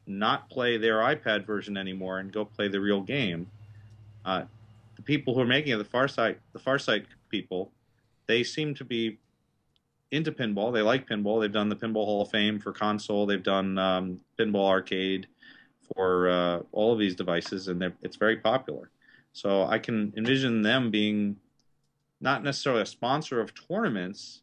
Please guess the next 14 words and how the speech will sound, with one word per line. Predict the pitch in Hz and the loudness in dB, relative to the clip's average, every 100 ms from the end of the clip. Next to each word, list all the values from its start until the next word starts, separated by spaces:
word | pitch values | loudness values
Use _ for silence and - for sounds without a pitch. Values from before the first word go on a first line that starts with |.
| _ _ | _ _
but | 127 127 120 | 0 2 2
of, | 120 - | 0 -2
of | 120 120 | -4 -4
a | |
gateway | 113 151 - 80 - _ _ _ _ _ _ - | 0 -2 -2 -8 -12 _ _ _ _ _ _ -10
to | 117 | -8
just | 107 117 - 131 | -6 -10 -4 -2
let | 135 | 0
people | 143 131 123 | -2 -4 -2
know | 131 123 | 0 0
in | 117 | 0
the | 110 | 2
app, | 117 101 - | 2 0 -2
"Oh, | 151 143 | -2 -2